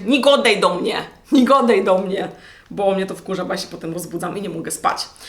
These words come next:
Także w ogóle Rubensowi gratuluję, bardzo fajnie, że przełożyłeś po prostu swoją instagramową działalność na taką fajną, upominkową, wesołą, śmieszną, e, książkę, z której jednak można się, e, czegoś nauczyć, żeby tych, e,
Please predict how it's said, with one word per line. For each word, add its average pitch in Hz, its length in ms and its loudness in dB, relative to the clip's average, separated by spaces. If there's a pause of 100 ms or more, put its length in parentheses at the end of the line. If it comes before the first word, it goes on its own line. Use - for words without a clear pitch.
(200)
Także 190 260 -2
w 202 80 -6
ogóle 202 520 4
Rubensowi 202 440 0
gratuluję, 202 560 2
bardzo 202 280 -2
fajnie, 185 420 -2
że 175 520 0
przełożyłeś 196 640 0
po - 100 -14
prostu 190 260 -8
swoją 185 360 -4
instagramową 185 640 -4
działalność 180 680 -2
na 175 240 0 (280)
taką 226 200 -4
fajną, 285 380 2
upominkową, 233 760 0
wesołą, 185 500 2
śmieszną, 170 680 -6
e, 165 160 -2
książkę, 185 500 -6
z - 40 -12
której 359 260 -2
jednak 240 300 0
można 202 300 -4
się, 160 220 -4 (440)
e, 180 80 -4
czegoś 175 300 -6
nauczyć, 247 380 0
żeby 196 260 -4
tych, - 500 -6
e, 185 520 -4